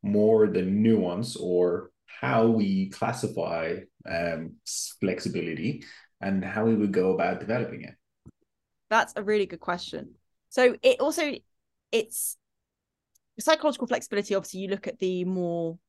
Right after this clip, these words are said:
Speaker 2: um, clinical a-, aspect of it. So in terms of its application, it's obviously used in a concept named acceptance and commitment therapy,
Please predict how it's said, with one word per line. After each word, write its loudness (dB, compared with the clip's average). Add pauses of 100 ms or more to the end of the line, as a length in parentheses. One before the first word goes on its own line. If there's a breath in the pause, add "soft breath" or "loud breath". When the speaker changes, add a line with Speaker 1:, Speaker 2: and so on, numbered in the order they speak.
(340)
Speaker 2:
um, -2 (240)
clinical -6
a-, -6
aspect -10
of -12
it. -6 (200)
So -4 (600)
in -2
terms 0
of -6
its -8
application, -2
it's -6
obviously -2
used -8
in -6
a -10
concept -6 (420 soft breath)
named -4
acceptance -10
and -10
commitment -8
therapy, -4